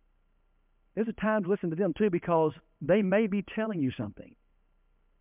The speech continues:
I told you a few weeks ago that when we sat down at the table, Jody got after me because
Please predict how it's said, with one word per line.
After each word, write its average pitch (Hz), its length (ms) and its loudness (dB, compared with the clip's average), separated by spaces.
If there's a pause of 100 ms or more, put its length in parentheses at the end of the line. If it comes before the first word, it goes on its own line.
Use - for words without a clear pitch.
(500)
I 190 80 2
told 214 220 4
you 196 60 2
a - 20 -2
few 185 140 -2
weeks 175 180 2
ago 120 240 -8 (1400)
that 180 100 -4
when 214 80 -2
we 202 60 -2
sat 202 180 0
down 202 120 4
at 190 60 -2
the 196 60 -8
table, 117 420 -2 (960)
Jody 185 260 2
got 185 140 4
after 185 220 2
me 190 120 0
because 170 480 2